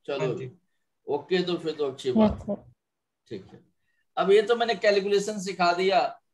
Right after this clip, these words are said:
Speaker 1: Calculation एक ऐसे topic है जिनके कभी खत्म नहीं हो सकता। अब सीधा हम, आ, काम करते हैं, हम टॉपिक पे आते हैं और सबसे पहले हम लोग data table start करते हैं solve करना। डेटा टेबल के पहले हम दस सवाल करेंगे अभी,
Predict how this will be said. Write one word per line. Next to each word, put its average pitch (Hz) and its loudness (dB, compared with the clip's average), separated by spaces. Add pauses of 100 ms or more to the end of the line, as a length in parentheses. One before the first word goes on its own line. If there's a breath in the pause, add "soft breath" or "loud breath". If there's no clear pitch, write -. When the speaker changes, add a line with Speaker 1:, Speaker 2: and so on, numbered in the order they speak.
(180)
Speaker 1:
Calculation 180 -2
एक 175 -6
ऐसे 170 0
topic 190 -2
है 185 0
जिनके 175 -2
कभी 180 -2
खत्म 170 -2
नहीं 190 2
हो 190 2
सकता। 185 0 (280)
अब 185 2
सीधा 185 2
हम, 190 0
आ, 170 2
काम 170 0
करते 185 -4
हैं, 185 0
हम 185 -2 (140)
टॉपिक 165 -2
पे 185 2
आते 175 4
हैं 175 -2 (180)
और 143 0
सबसे 202 0
पहले 180 0
हम 170 2
लोग 170 0 (200)
data 175 0
table 175 -2
start 147 -2
करते 147 -6
हैं 151 0
solve 120 -4
करना। 117 -20 (800)
डेटा 156 0
टेबल 190 0
के 196 0
पहले 180 0
हम 180 -2
दस 170 -2
सवाल 165 0
करेंगे 156 0
अभी, 165 -2